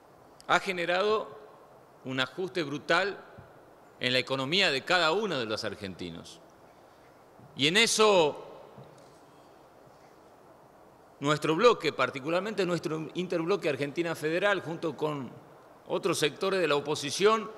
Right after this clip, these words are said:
hemos hecho una propuesta muy concreta en su momento, que era la ley aprobada por este Congreso de tarifa responsable. Y lo habíamos planteado y el presidente la vetó.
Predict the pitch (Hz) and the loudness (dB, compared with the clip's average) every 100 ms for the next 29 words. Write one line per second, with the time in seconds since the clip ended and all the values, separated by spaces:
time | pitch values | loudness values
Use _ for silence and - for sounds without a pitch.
0 | - - - - - - - - 180 180 | -18 -20 -20 -20 -20 -20 -20 -4 0 4
1 | 202 220 196 156 147 139 202 214 175 180 | 4 2 0 -2 -2 0 2 2 2 0
2 | 240 180 160 214 226 175 139 127 120 113 | 0 0 0 2 2 2 -4 -4 -4 -4
3 | 104 104 - 190 202 190 160 - - - | -4 -4 0 2 4 4 2 0 -10 -18
4 | - - 135 143 196 185 156 151 156 180 | -18 0 2 4 4 4 2 0 4 6
5 | 160 139 151 165 147 139 139 147 170 170 | 4 2 0 0 -2 -2 0 2 2 2
6 | 175 143 131 131 156 147 131 - 147 226 | 2 2 2 0 0 -2 -4 -6 -4 2
7 | 180 107 80 - - - - - - - | 2 0 -8 -14 -20 -20 -20 -20 -20 -20
8 | - - - - - - - - - - | -20 -20 -20 -20 -20 -20 -20 -20 -20 -20
9 | - - - 147 156 220 196 160 165 165 | -20 -16 -2 6 8 6 4 2 2 2
10 | 240 202 135 120 - 143 127 139 135 202 | 4 4 4 -2 -6 -12 -6 -4 0 0
11 | 214 165 127 127 - 175 - | 2 2 2 2 -2 -2 -4